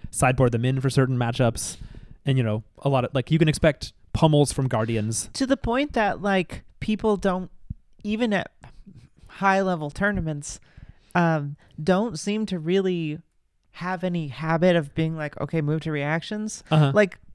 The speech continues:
Speaker 2: I mean, they do, but, like,
Speaker 1: Yeah.
Speaker 2: people will sort of just play this Sink Below
Speaker 1: It's pretty shortcutted,
Speaker 2: against,
Speaker 1: yeah.
Speaker 2: against its other, like,
Speaker 1: They're like, "Block," and then, "Do you have any reactions?" Sink. Like
Speaker 2: unless it's a, unless it's a warrior or a re-, or a guardian, like
Speaker 1: Sure.
Speaker 2: you're saying,
Speaker 1: Yeah,
Speaker 2: you know,
Speaker 1: yeah.
Speaker 2: like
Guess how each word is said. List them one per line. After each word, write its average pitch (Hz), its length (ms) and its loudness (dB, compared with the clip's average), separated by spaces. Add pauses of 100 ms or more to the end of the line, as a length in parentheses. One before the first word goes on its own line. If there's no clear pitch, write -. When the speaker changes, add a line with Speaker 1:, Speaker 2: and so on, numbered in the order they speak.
(200)
Speaker 2:
I 233 40 4
mean, 226 160 4
they 208 100 2
do, 214 340 0
but, 202 220 2
like, 175 340 2
Speaker 1:
Yeah. 139 220 2
Speaker 2:
people 220 320 2
will 175 120 2
sort 185 220 0
of 151 120 -2
just 160 280 0
play 151 200 -2
this - 400 -10
Sink 143 260 -8
Below 147 140 -8
Speaker 1:
It's 170 140 2
pretty 185 180 6
shortcutted, 127 400 4
Speaker 2:
against, 110 520 2
Speaker 1:
yeah. 175 100 2
Speaker 2:
against 156 340 0
its 139 120 -8
other, 143 420 0
like, 123 400 -6
Speaker 1:
They're 151 100 2
like, 123 160 -2
"Block," 135 300 2
and 127 100 0
then, 117 280 -6 (120)
"Do 139 60 2
you - 20 4
have 131 100 2
any 131 80 0
reactions?" 131 380 -2
Sink. - 440 -4
Like 180 120 4
Speaker 2:
unless 185 440 2
it's 165 240 -4
a, 147 380 -2 (140)
unless 165 400 2
it's 147 100 -4
a 143 80 -2
warrior 135 420 -6
or 156 200 -2
a 135 40 -4
re-, 143 180 -4 (100)
or 151 120 0
a 139 60 -4
guardian, 135 400 -4
like 139 80 -2
Speaker 1:
Sure. 180 120 4
Speaker 2:
you're 151 60 2
saying, 143 320 -2
Speaker 1:
Yeah, 160 140 10
Speaker 2:
you 135 60 6
know, 135 80 6
Speaker 1:
yeah. 151 60 4
Speaker 2:
like 143 320 -4